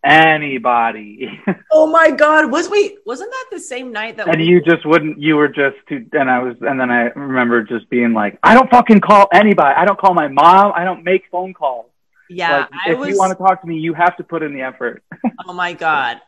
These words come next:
Speaker 2: I was, I was hammered. That's right. I had hosted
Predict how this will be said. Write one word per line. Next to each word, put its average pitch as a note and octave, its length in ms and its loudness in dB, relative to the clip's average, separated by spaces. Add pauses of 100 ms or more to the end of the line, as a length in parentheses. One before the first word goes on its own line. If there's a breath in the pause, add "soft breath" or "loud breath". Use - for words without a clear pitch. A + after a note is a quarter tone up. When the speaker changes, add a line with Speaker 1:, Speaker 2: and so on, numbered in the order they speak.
Speaker 2:
I F3 200 -6
was, A3+ 560 -12
I F3 220 -6
was G3+ 220 -10
hammered. F3 500 -8
That's F3+ 240 -8
right. F3+ 180 -4
I F3+ 120 -6
had F#3+ 320 -10
hosted G3+ 680 -10